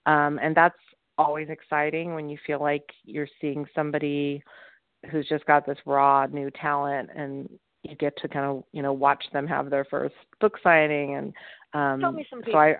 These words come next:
Speaker 1: I read
Speaker 2: Tell
Speaker 1: a
Speaker 2: me,
Speaker 1: lot of
Speaker 2: tell me,
Speaker 1: debuts, and then,
Speaker 2: tell me who you
Speaker 1: um,
Speaker 2: like from date for debut.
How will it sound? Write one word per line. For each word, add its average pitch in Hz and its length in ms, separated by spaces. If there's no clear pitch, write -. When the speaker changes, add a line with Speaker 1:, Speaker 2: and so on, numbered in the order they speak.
Speaker 1:
I 165 40
read 175 180
Speaker 2:
Tell 180 100
Speaker 1:
a 170 80
Speaker 2:
me, - 80
Speaker 1:
lot 165 80
of 160 120
Speaker 2:
tell 156 240
me, 156 120
Speaker 1:
debuts, 147 420
and 156 120
then, 156 260
Speaker 2:
tell 349 140
me 311 140
who 269 60
you 240 140
Speaker 1:
um, 147 260
Speaker 2:
like - 80
from 185 160
date 175 280
for 180 160
debut. 147 480